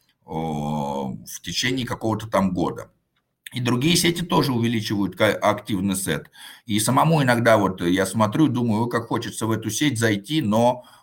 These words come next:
э, как бы нету ста пятидесяти тысяч долларов. А потом они бац, увеличивают активный сет, и можно оказаться там в последних десятках, двадцатках достаточно быстро. То есть иногда надо, да, под-, подождать момент.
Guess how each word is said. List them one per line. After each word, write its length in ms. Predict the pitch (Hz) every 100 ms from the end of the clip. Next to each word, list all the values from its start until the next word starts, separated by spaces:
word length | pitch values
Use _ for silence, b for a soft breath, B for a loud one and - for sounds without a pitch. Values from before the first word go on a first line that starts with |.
| B
э, 40 | 92 87 80 58 55 58 53
как 140 | - 80
бы 180 | 156 165
нету 280 | 165 180 135
ста 180 | - 139
пятидесяти 680 | - - 107 - - -
тысяч 320 | 90 113 90
долларов. 480 | 104 101 85 78 73 - b b
А 100 | -
потом 200 | - 147
они 140 | 147
бац, 260 | 143 208 -
увеличивают 580 | 139 147 190 151 131 117
активный 440 | 110 - 110 113
сет, 280 | 110 98 - -
и 280 | 110 127
можно 380 | 131 127 139 131
оказаться 760 | 117 117 113 127 - 117 104 90 b b b _ -
там 500 | 85 85 67 58 - _
в 640 | 76 71 78 85 78 76 - _
последних 760 | 95 92 120 131 117 117 95 98
десятках, 540 | 104 123 123 - 98
двадцатках 720 | 92 107 107 117 - 104 -
достаточно 600 | 107 92 87 117 - 104 87
быстро. 460 | 82 80 _ - B B B B
То 120 | 110
есть 260 | 135 127 113
иногда 380 | 113 107 120 135
надо, 280 | 113 113
да, 180 | 98 87
под-, 280 | - 85 82
подождать 500 | 98 98 90 113 120
момент. 420 | 101 85 76 67